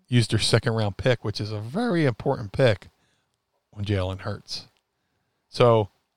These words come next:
two years, he's almost fucking watched the backup quarterback go to consecutive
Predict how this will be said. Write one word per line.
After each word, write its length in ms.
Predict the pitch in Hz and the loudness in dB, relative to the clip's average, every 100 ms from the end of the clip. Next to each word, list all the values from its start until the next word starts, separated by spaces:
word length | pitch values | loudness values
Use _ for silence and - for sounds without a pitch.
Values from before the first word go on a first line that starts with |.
| _ _ | _ _
two 160 | - 175 | 0 2
years, 600 | 180 147 139 139 - - _ | 4 4 4 0 -2 -10 _
he's 200 | - 123 | -6 0
almost 360 | 127 127 113 - | 2 4 2 2
fucking 800 | 123 - 120 117 113 113 104 - _ _ _ _ _ _ _ - | 2 2 0 0 -2 -6 -8 -14 _ _ _ _ _ _ _ 2
watched 380 | 120 117 - - | 6 6 2 2
the 240 | 117 110 | 2 2
backup 500 | 107 113 113 - 104 - _ - | 2 2 4 2 -2 -4 _ -2
quarterback 440 | 113 107 107 98 _ | 2 4 2 2 _
go 160 | 113 107 | 2 4
to 220 | 104 101 | 4 2
consecutive 540 | - - 110 107 104 | -2 0 0 2 -2